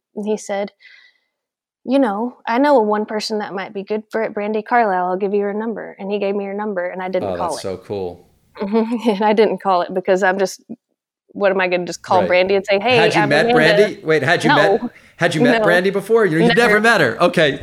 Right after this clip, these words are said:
Speaker 2: Okay.
Speaker 1: No.
Speaker 2: So he gives you the number and you don't
Speaker 1: And, uh,
Speaker 2: call.
Speaker 1: No. Uh-uh. What am I gonna say? "Hi, this is somebody you don't
Speaker 2: Right.
Speaker 1: know." <laughs> Um, anyway.
Speaker 2: So what happened?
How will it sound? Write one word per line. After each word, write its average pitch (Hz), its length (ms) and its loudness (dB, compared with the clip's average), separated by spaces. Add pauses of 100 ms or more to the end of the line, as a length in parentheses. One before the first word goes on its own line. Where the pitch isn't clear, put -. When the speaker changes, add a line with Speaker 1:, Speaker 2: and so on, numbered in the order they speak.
(240)
Speaker 2:
Okay. 185 300 4
Speaker 1:
No. 165 60 0
Speaker 2:
So 170 260 2
he 160 260 -4
gives 170 240 2
you 226 80 -2
the 214 100 0
number 147 400 2
and 147 300 0
you 151 60 2
don't 160 120 4
Speaker 1:
And, - 100 2
uh, - 40 2
Speaker 2:
call. 104 440 -2 (360)
Speaker 1:
No. 262 380 2 (160)
Uh-uh. 214 280 -4 (760)
What 247 200 4
am 285 100 2
I 277 80 4
gonna 254 180 2
say? - 160 -8
"Hi, 240 600 2 (400)
this 240 240 0
is 240 100 0
somebody 247 300 2
you 233 100 4
don't 226 200 4
Speaker 2:
Right. 233 60 4
Speaker 1:
know." 226 340 2 (300)
<laughs> 240 380 0 (720)
Um, 220 260 2
anyway. 208 400 4
Speaker 2:
So 175 100 2
what 160 140 2
happened? 139 560 -2